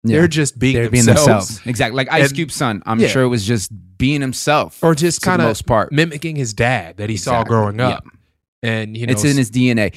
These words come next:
Speaker 1: I, I think, it, here's my opinion. I think when, when actors are first getting started, first trying to book their jobs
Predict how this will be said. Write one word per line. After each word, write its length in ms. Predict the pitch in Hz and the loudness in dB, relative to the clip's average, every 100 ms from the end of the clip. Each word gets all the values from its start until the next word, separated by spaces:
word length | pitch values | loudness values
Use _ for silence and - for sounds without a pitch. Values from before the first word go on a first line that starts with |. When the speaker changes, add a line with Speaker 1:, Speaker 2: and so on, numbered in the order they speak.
| - 208 | -10 -4
Speaker 1:
I, 140 | 175 - | 0 0
I 120 | 170 | -2
think, 340 | 208 233 214 - _ _ | -4 -4 -6 -10 _ _
it, 160 | 156 165 185 | -6 -4 0
here's 220 | 196 214 | 4 4
my 180 | 185 143 | 4 2
opinion. 420 | 117 - 95 82 - _ _ _ | 0 -2 -4 -6 -12 _ _ _
I 80 | 147 | -6
think 280 | 151 160 151 | -4 -4 0
when, 480 | 139 123 117 104 95 | 0 2 0 -2 -4
when 220 | 110 113 - | -4 -4 -2
actors 360 | 131 131 123 | -4 -4 -8
are 40 | 117 | -8
first 220 | 123 120 | -6 -6
getting 160 | 127 113 | -6 -6
started, 460 | - 131 131 123 - | 0 2 2 0 -10
first 200 | - 113 | -12 -10
trying 120 | 120 104 | -8 -8
to 40 | |
book 200 | 104 107 | -8 -6
their 120 | 104 | -4
jobs 540 | 104 113 113 110 - | 0 4 4 2 -4